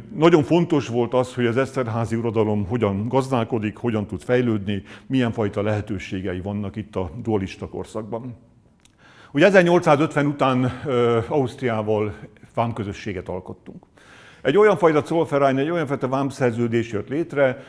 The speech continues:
ami a birodalmon belül Ausztria és Magyarország között minden belső, ö, tiltást, kereskedelmi nehézséget, problémát eltörölt, teljesen szabad árukereskedelem és személyi ker-, ö, áramlás jött létre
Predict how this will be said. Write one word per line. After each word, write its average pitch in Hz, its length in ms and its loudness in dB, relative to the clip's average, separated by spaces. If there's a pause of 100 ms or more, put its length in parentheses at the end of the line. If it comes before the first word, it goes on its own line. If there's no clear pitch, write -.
(120)
ami 127 200 2
a 123 60 6
birodalmon 131 680 6
belül 151 440 8
Ausztria 139 440 2
és 113 120 0
Magyarország 110 600 0
között 139 360 0
minden 151 600 4
belső, 120 840 2 (140)
ö, 104 200 0
tiltást, 120 760 0
kereskedelmi 113 760 0
nehézséget, 107 760 -4
problémát 104 560 -4
eltörölt, 147 540 0 (340)
teljesen 143 540 4
szabad 107 400 -2
árukereskedelem 98 1120 -6
és 104 120 -6
személyi 107 420 -4
ker-, 107 280 -6
ö, 98 380 0 (280)
áramlás 110 540 0
jött 98 140 -8
létre 123 420 -2